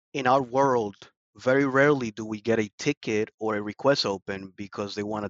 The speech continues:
say thank you. They always have an issue. They're coming with issues, and, and we always like firefighters turning off fires, right?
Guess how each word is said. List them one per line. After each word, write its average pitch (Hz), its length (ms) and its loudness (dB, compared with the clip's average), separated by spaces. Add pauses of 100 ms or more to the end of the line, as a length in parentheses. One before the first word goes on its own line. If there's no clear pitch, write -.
say 101 240 -4
thank 98 280 -8
you. 80 180 -12 (460)
They 107 120 0
always 110 280 -2
have 110 140 -4
an 98 100 -8
issue. 78 280 -12 (460)
They're 117 180 0
coming 123 440 -2
with 107 280 -2 (220)
issues, 101 460 -4
and, 92 200 -6
and 104 160 -8
we 107 120 -2
always 131 240 0
like 110 140 -2
firefighters 101 680 -2
turning 107 300 -6
off 104 300 -8
fires, 92 520 0
right? 95 220 -4